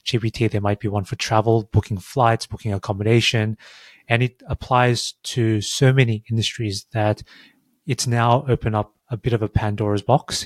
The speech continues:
in a good way that is going to help a lot of people who wouldn't otherwise use A I thinking about, at least at the very basic level, understand and maybe be a bit curious about what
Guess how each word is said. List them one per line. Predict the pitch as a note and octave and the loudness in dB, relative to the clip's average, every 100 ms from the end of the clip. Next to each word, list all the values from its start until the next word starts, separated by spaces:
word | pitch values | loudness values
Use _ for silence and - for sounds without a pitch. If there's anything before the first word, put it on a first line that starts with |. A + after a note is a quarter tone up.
| - | -2
in | |
a | A2 | 0
good | - A#2 | 0 2
way | D3+ G3+ G#3 - - _ - | 2 2 -2 -14 -20 _ 0
that | A2 A2+ | 0 2
is | A2+ G#2 | 0 -2
going | - A2+ A2 G#2+ | -2 0 0 -2
to | - A#2 G2+ | -4 -2 -2
help | F#2 - G#2 - - - _ - | -2 2 0 0 -12 -20 _ -4
a | A#2 | 0
lot | G#2+ A2 | 2 2
of | G#2+ G2 - _ - | 2 -2 -14 _ -6
people | B2+ A#2 A2+ G#2+ G2+ | -4 -2 -2 -2 -4
who | - A#2 A2 G#2 | -4 -2 0 0
wouldn't | A#2 D#3 D#3+ | 2 2 0
otherwise | B2+ D3 D#3 D3+ D#3 D#3+ C#3 - | 0 2 2 2 2 0 -2 -6
use | C3+ C3+ C#3+ B2+ | 0 4 4 2
A | B2+ C3 | 0 0
I | C3+ F3+ G3 - - - | 2 0 -2 -8 -20 -20
thinking | - F#3 - B2+ | 2 2 2 -2
about, | G#2+ G2+ G2+ _ | 0 0 0 _
at | A#2 | -2
least | A2+ D3 D3+ - - - | 0 0 0 -4 -8 -4
at | |
the | - | -2
very | G#2+ A2+ G#2+ | 4 4 4
basic | C3 C#3+ B2+ | 2 2 0
level, | A#2 G2+ G#2+ - - - _ _ _ _ _ - | 0 2 0 -2 -12 -20 _ _ _ _ _ -4
understand | C#3 C#3+ - C3 A#2 | -2 0 -2 -2 -2
and | A2 A2 | -2 -4
maybe | C#3 D3 C3 - _ _ | -4 -2 -4 -6 _ _
be | C3+ | -4
a | A2+ | -4
bit | B2+ - | -6 -8
curious | - B2 D3 D#3+ - | -4 0 0 -2 -4
about | A#2+ A2+ A#2+ | -2 -2 -2
what | A#2 F3 | -2 -4